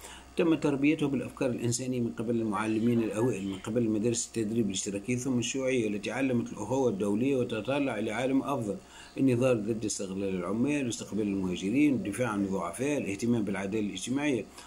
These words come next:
كل هذا غذى شعب اليسار لمدة قرن، وعادت المقاومة في ظل الاحتلال إلى تجديد الرسالة. لكن تدهور مهمة المعلم وتصلب أحزاب اليسار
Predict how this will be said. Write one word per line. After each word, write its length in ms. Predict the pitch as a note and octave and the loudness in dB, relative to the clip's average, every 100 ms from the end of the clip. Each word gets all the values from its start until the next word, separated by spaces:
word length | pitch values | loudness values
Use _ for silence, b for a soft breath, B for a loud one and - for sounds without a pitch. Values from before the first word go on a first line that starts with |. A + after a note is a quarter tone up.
| B - | B 0
كل 180 | B3+ | 4
هذا 200 | F3 F#3+ | 4 2
غذى 440 | B2 B2 D3+ B2+ G#2+ | 0 2 2 2 0
شعب 300 | - - G2+ | 0 -2 0
اليسار 380 | F#2+ F#2+ C#3 B2 | 0 -2 -2 -2
لمدة 320 | G#2+ G#2+ G2+ | -2 -2 -4
قرن، 320 | - D3 F#2 | -2 -2 -2
وعادت 380 | D#2+ A2+ A#2+ - G2 | -2 -2 -4 -4 -6
المقاومة 440 | G2 A2 A2 G#2 | -6 -4 -4 -4
في 200 | G2 G#2+ | -4 -2
ظل 160 | G#2+ G2 | 0 -2
الاحتلال 600 | F#2 - - A#2 C3+ C3 - B B B - | -2 -6 -2 0 0 -2 -8 B B B -2
إلى 240 | C3+ C3 B2 | 2 2 2
تجديد 540 | A#2 G#2 F#2 C3+ G#2+ | 0 -2 0 0 0
الرسالة. 540 | F#2 G2 G2 A2+ F2+ - - | 0 0 0 -2 -6 -10 -8
لكن 420 | B2+ C3+ G3+ D#3+ - | -6 -2 0 2 0
تدهور 420 | B2+ D#3+ C3 G#2 | 0 0 0 0
مهمة 360 | G2+ G2+ G2 F#2+ A#2+ | 0 0 -2 -4 -2
المعلم 440 | D#3 G#3 F3+ C#3+ - B B B B - | -2 2 2 0 -4 B B B B -8
وتصلب 520 | A#2+ B2 B2+ E3 B2+ G#2 | -6 -2 -2 0 0 -2
أحزاب 420 | G#2 G#2 G2+ G2+ | -4 -2 0 0
اليسار 560 | C3+ D3 - G#3+ F3 | 2 2 0 -6 -8